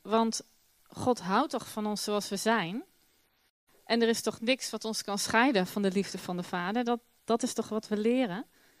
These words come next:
Dat God niet van ons houdt om wat we doen of wat we niet doen.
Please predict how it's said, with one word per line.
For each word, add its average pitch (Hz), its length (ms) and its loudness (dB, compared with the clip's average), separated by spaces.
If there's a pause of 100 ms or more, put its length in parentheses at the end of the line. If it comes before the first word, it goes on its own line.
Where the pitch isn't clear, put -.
(460)
Dat 220 160 4
God 240 200 4
niet 240 180 4
van 226 200 2
ons 214 180 0
houdt 220 320 4
om 214 80 -2
wat 190 160 -4
we 185 140 -2
doen 240 400 8
of 185 140 -4
wat 175 140 -4
we 180 80 -2
niet 196 220 4
doen. 254 300 2